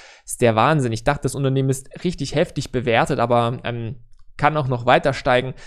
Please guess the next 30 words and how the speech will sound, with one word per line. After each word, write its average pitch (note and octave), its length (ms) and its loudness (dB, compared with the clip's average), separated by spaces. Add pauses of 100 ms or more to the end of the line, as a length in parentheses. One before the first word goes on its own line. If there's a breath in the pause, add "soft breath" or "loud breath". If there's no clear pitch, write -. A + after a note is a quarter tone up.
(140)
Mastercard, C3 840 0
ähm, A#2+ 180 -8
lief B2+ 300 0
gut, C3+ 160 0
die B2 80 -4
Quartalszahlen B2 680 0
waren A#2+ 200 0
halt B2 140 -2
sehr B2 180 4
gut B2 160 -2
und, D#3+ 200 0
oh, D3 220 -2
das - 320 -6
passiert A#2+ 320 -4
auch G#2+ 180 -4
sehr A#2+ 260 0
selten, A#2+ 320 -2
dass A#2+ 140 -6
Unilever C3 460 2
hier B2+ 160 0
mal B2 80 2
bei A2+ 160 2
den A#2 140 -4
Spitzenwerten B2+ 680 -2
dabei A2+ 300 2
ist. B2+ 140 -2 (320 loud breath)
Auf B2 180 -2
der G2+ 160 0
anderen D3 280 -2
Seite, B2+ 640 2